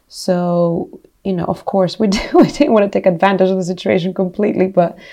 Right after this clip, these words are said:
a lot of times we'd say, "Hey, we have the situation with a client, you know, how would you go about it?" Or, you know, "Who, which accountant are you using?" And,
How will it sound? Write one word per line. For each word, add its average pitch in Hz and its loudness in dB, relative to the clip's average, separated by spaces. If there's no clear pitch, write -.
a 202 2
lot 208 6
of 196 0
times 175 -2
we'd 170 -6
say, 170 0
"Hey, 170 0
we 175 -2
have 160 0
the 160 -4
situation 160 0
with 156 -4
a 160 -4
client, 147 -6
you 180 -6
know, 151 -4
how 156 -4
would 156 -4
you 160 -4
go 151 -4
about 147 -4
it?" 147 -4
Or, 151 -4
you 180 0
know, 151 -2
"Who, 202 2
which 190 0
accountant 156 -2
are 156 -2
you 156 0
using?" 151 -2
And, 156 -4